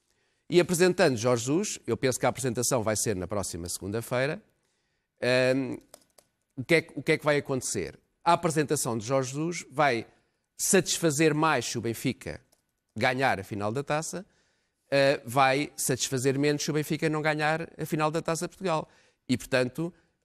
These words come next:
eh, juntamente com aquilo que é um, um espírito, eh, de muitos adeptos do Benfica que não estão satisfeitos com esta contratação,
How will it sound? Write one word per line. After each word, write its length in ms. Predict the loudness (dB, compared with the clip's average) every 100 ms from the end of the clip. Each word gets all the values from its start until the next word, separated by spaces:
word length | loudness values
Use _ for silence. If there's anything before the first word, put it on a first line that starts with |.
| -4
eh, 320 | -2 -2 -4
juntamente 640 | 0 2 4 4 4 2
com 80 | 0
aquilo 400 | -2 2 2 2
que 220 | 0 2
é 220 | 4 4 0 -8 _ _ _ -4
um, 260 | -2 -2 0
um 80 |
espírito, 920 | 0 0 2 4 4 2 -2 -6 -6 -10 -10
eh, 500 | -4 -2 -2 -4 -6
de 240 | -12 -4
muitos 340 | 4 6 6 4
adeptos 340 | 2 0 -2
do 20 |
Benfica 400 | -4 0 0 0
que 100 | -2
não 100 | 0
estão 240 | -2 0 0
satisfeitos 640 | 0 0 -2 0 0 -2
com 180 | -4 -2
esta 240 | -2 -4
contratação, 840 | -6 -4 -4 -4 -4 -4 -2 -4